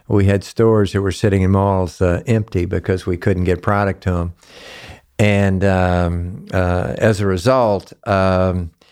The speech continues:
it was probably the most stressful time in my entrepreneurial life. And, and, uh, when the dust settled in January, uh, my, I'll never forget, um,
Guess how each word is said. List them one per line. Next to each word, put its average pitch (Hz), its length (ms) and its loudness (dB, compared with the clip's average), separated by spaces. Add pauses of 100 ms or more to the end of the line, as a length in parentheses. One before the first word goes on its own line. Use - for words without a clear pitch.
(400)
it 110 280 2
was 95 580 0
probably 127 640 0
the 95 120 0
most 98 240 0
stressful 104 520 0
time 101 500 2
in 98 200 2
my 95 200 2
entrepreneurial 98 920 0
life. 98 680 -2
And, 92 300 -6
and, 98 300 0
uh, 98 140 2
when 98 160 2
the 101 60 2
dust 120 300 0
settled 110 340 0
in 95 100 0
January, 101 680 2 (640)
uh, 95 180 0
my, 95 320 0
I'll 98 160 0
never 104 220 0
forget, 98 720 0
um, 87 500 -2